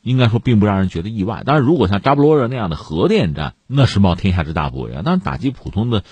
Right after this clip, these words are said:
这热电厂，虽然是民用基础设施吧，它一旦被攻击，就电厂不能再发电，那么确实让整个城市陷于瘫痪，包括交通运输，这恐怕恰恰是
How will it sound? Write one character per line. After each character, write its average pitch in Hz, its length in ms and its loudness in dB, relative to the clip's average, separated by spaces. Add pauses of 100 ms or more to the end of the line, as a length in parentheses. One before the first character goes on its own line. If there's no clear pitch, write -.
(100)
这 90 80 -4
热 151 300 4
电 73 240 -6
厂， - 220 -20 (400)
虽 123 200 0
然 131 80 4
是 117 120 2
民 101 160 6
用 120 140 4
基 110 140 -2
础 76 140 -6
设 95 160 -4
施 107 160 -4
吧， 92 160 -4 (240)
它 123 240 2
一 117 120 0
旦 113 200 2
被 95 100 4
攻 117 200 2
击， 123 220 -6 (200)
就 101 100 -10
电 110 240 -2
厂 71 240 -6 (200)
不 131 80 2
能 117 120 4
再 107 120 0
发 135 200 -2
电， 165 220 -4 (400)
那 117 140 -2
么 107 100 0
确 113 120 2
实 98 100 -2
让 92 160 0
整 69 140 -4
个 87 100 0
城 85 200 -2
市 87 80 -4
陷 85 220 -2
于 73 40 -4
瘫 92 200 -2
痪， 90 240 -2 (560)
包 135 160 4
括 104 100 0
交 82 140 0
通 85 120 2
运 71 140 0
输， - 160 -16 (140)
这 147 140 0
恐 85 160 -2
怕 98 100 -2
恰 127 200 -4
恰 82 180 -4
是 71 200 -8